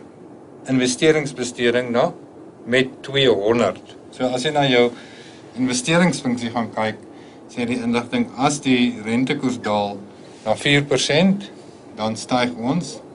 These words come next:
investeringsbesteding met tweehonderd. So hierdie styging van tweehonderd in investering,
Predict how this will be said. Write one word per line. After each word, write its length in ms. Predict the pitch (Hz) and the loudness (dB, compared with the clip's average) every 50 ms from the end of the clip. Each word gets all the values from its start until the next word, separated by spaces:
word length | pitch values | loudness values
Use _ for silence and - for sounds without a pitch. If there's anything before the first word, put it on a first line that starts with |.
| - - 104 | -18 -12 -8
investeringsbesteding 1160 | 110 110 107 107 - - - 131 123 120 120 120 - 117 110 - - 117 113 113 113 110 107 | -8 -8 -8 -8 -8 -4 -2 0 0 0 -2 -4 -6 -10 -12 -8 -8 -6 -4 -4 -4 -2 -2
met 200 | 113 131 - - - - - - - - - - - - - | -2 -2 -4 -4 -8 -14 -20 -20 -20 -20 -20 -20 -20 -18 -16
tweehonderd. 920 | - 107 113 110 107 101 95 98 107 117 123 120 101 85 - - - - - - - - - - - - - - - - - - - - - | -8 -6 -4 -4 -4 -6 -6 -4 -2 0 0 0 0 -2 -6 -12 -16 -18 -18 -18 -20 -20 -20 -20 -20 -20 -20 -20 -20 -20 -20 -20 -20 -20 -12
So 120 | - - 139 | -4 0 2
hierdie 360 | 127 131 165 208 226 220 - - - - - - - - | 4 6 6 6 4 4 0 -6 -14 -18 -20 -20 -14 -14
styging 440 | - - - 185 185 180 190 175 - | -4 2 6 6 6 6 6 4 4
van 160 | 156 143 139 | 2 2 2
tweehonderd 400 | - 160 160 156 156 147 143 143 | 2 4 4 6 6 4 4 2
in 120 | 131 117 | 0 -4
investering, 840 | 110 113 113 107 110 - - - - 180 175 151 117 101 95 101 113 | -2 -4 -6 -6 -6 -8 -8 -4 2 4 6 6 6 6 2 -2 -6